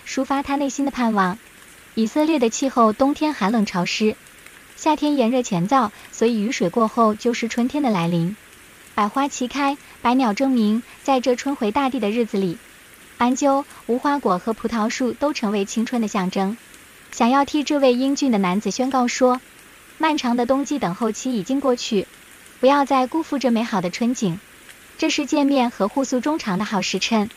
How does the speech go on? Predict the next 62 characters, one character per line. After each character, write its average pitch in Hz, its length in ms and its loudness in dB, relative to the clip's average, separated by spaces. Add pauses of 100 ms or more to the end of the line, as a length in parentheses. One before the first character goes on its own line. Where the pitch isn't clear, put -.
(500)
他 262 160 -2
再 302 200 0
次 240 180 -4
发 262 160 -2
出 269 160 -4
邀 285 200 0
请 196 300 -2 (600)
：“我 214 100 0
的 196 100 -2
佳 277 220 2
偶， 180 260 2 (200)
我 208 100 0
的 240 100 0
美 226 180 2
人， 180 300 0 (220)
起 - 100 -2
来 226 160 2
与 240 80 0
我 254 160 2
同 196 240 -2
去。” 208 260 0 (640)
他 294 120 -2
盼 302 200 2
望 277 140 2
再 254 120 0
看 254 220 0
见 262 300 2
女 220 100 0
子 233 140 -2
秀 247 160 -2
美 185 160 0
的 180 80 -2
羊 196 180 2
毛， 196 300 2 (600)
再 294 160 2
听 294 220 -2
到 269 180 4
她 254 140 -2
的 233 100 2
柔 220 140 2
和 208 160 0
声 247 220 0
音。 247 240 0 (560)
也 220 160 2
许 214 240 0
爱 277 240 -2
情 233 180 -2
很 220 180 -2
危 262 140 2
险， 190 300 -2 (240)
女 240 120 0
子 254 140 -2
不 247 140 0
得 220 100 2
不 277 140 -2
把 170 180 0
自 247 160 -6
己 240 160 -2
隐 196 160 -2
藏 214 240 -4
起 - 160 -6
来， 165 220 -2